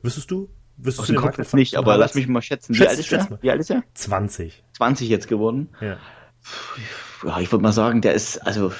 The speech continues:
Speaker 2: der muss sich schon,
Speaker 1: Transfermarkt punkt de,
Speaker 2: muss schon
Speaker 1: ne? Das ist natürlich immer
Speaker 2: Ja,
Speaker 1: mit
Speaker 2: ja, klar,
Speaker 1: Vorsicht,
Speaker 2: klar,
Speaker 1: das ist mir
Speaker 2: klar.
Speaker 1: schon klar,
Speaker 2: Aber,
Speaker 1: das ist
Speaker 2: aber
Speaker 1: wie
Speaker 2: am, am
Speaker 1: Wikipedia
Speaker 2: ehesten,
Speaker 1: unter uns
Speaker 2: am
Speaker 1: Historikern, äh, schwierig
Speaker 2: am,
Speaker 1: und so,
Speaker 2: am
Speaker 1: aber
Speaker 2: eh-, am eh-, am ehesten, sag ich mal, trotzdem sechzig Millionen.
Speaker 1: Neunzig Millionen Euro Mark.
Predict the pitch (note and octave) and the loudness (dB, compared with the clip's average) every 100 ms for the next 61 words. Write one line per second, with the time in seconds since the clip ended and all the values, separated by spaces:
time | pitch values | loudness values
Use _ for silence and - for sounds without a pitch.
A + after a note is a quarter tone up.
0 | - - - - - - D2+ A2 A#2 G#2+ | -12 -10 -10 -12 -20 -14 -8 -4 -2 2
1 | B2+ C3+ B2+ - D3 - C3+ A#2 - A2 | 4 4 4 4 4 6 6 6 4 2
2 | G2+ G2 G#2+ A2+ B2 A#2+ A2+ A2+ G#2+ A#2 | 2 2 4 4 4 2 4 4 4 4
3 | B2 B2+ C3+ C3+ B2+ - G2+ G#2+ G2+ G#2 | 6 4 4 6 6 4 0 -4 -4 -2
4 | A2+ E2+ F#2 G2+ G2+ A2 G#2 - C3 C3+ | 2 2 4 4 4 0 2 4 4 6
5 | B2 B2 A2+ A2+ A2 A#2+ A2+ A2 A2+ A2+ | 6 4 2 -2 -2 0 0 0 -2 -2
6 | A#2 B2+ B2 - B2+ A#2+ A2+ A#2 - A2+ | -2 0 0 2 4 4 2 -2 -6 -4
7 | A2 G#2 G2 G2 A#2+ - G#2+ - - - | -4 -4 -4 -2 -4 -6 -16 -16 -18 -4
8 | G2 G#2+ A#2+ D3 - C#3+ C#3 C#3 C#3+ A#2 | -2 0 -2 -2 -4 0 2 4 2 0
9 | G#2+ - - - - B2+ B2+ A#2 A#2 G#2+ | -6 -10 -14 -6 0 2 4 4 4 0
10 | - A#2+ G#2+ - G#2 - F#2 G2 F#2+ - | 0 0 2 2 0 0 -2 -2 -2 -4
11 | - - - - _ - A2 C#3 G#2+ G#2+ | -8 -16 -20 -20 _ 2 6 6 4 -4
12 | G2+ F#2+ F#2 F2+ F2 F2 | -6 -6 -10 -12 -12 -10